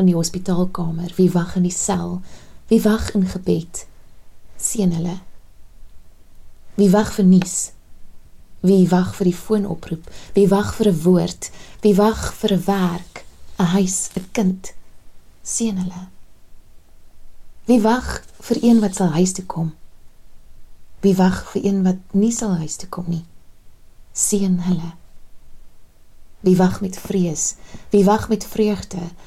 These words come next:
Wie wag met vrede? Wie wag met woede? Wie wag vir die einde? Wie wag vir die begin?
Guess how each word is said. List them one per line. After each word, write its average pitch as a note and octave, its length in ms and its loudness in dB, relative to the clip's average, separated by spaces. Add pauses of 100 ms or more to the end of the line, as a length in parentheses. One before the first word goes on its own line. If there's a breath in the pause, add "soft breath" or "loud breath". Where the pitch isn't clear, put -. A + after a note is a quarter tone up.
(240 soft breath)
Wie G#3 180 6
wag G#3+ 300 2
met F#3+ 220 -2
vrede? F3 640 -4 (240)
Wie F#3 140 4
wag F3+ 240 0
met F#3 200 -2
woede? F3 340 0 (360 loud breath)
Wie G#3+ 140 4
wag A3+ 220 2
vir A#3+ 100 -2
die G#3+ 140 -2
einde? F#3+ 420 0 (720)
Wie F3 140 2
wag E3 220 -4
vir F3+ 160 -4
die F3 80 -8
begin? E3 460 -4